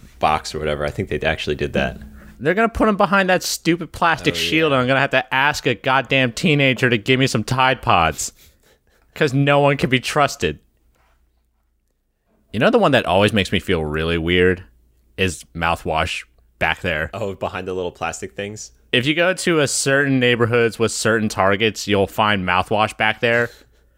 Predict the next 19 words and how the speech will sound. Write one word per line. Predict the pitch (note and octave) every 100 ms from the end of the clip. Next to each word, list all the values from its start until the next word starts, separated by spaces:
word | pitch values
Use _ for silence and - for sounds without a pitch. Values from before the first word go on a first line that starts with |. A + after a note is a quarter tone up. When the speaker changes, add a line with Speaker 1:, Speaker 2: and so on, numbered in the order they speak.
| _ _ -
Speaker 2:
which | A2+ B2+ B2
means | C#3 C#3
that, | C3+ B2
like, | B2 A#2 -
at | A2+
some | - B2 A#2+ A2
point | A#2 A2
in | G2+
time, | - G2+ F#2 F2+
somebody | - G2+ G2
was | F#2+ F2
straight | - F2+ - -
chugging | - - A3+ C#4 A#3+ E3
Listerine. | C#3+ - G#2 F2+ D#2 C#2+ - _ G#3
Speaker 1:
<laughs> | G#3 A#3 A#3+ - - - _ - - _ _ _ _ _ -
Speaker 2:
Just | C3 -
going | F3 F#3
to | D3
town. | - - - G3 C#4 D4 D#3+ G#2